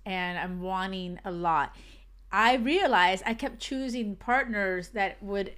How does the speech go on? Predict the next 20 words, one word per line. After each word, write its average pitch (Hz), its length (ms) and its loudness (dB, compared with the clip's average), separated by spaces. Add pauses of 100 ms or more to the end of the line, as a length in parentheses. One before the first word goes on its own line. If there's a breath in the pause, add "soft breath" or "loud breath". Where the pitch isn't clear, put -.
(160)
you 214 100 -4
know, 196 200 -4
amplify 226 640 2
the 175 160 0
anxiety. 165 640 -2
Like, 175 220 -6
they 196 120 0
would 220 200 2
never, 247 400 4
they 226 200 4
would 226 160 4
never 226 320 2
help 220 420 0
make 208 260 -2
me 196 140 -2
feel 226 280 2
secure. - 440 -10 (440 loud breath)
Like, 214 240 -4
you 269 360 0
have 262 200 2